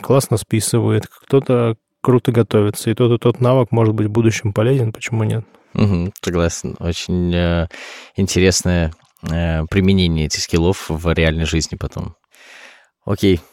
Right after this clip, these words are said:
Speaker 2: э, давай заканчивать. У нас осталось два вопроса. Первый, э, наш постоянный вопрос —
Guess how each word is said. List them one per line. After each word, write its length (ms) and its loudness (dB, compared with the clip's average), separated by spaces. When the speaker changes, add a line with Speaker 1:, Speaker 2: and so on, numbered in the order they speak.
Speaker 2:
э, 380 -2
давай 180 2
заканчивать. 640 0
У 40 -2
нас 160 2
осталось 300 2
два 220 4
вопроса. 560 0
Первый, 560 2
э, 320 -2
наш 440 0
постоянный 440 2
вопрос — 460 0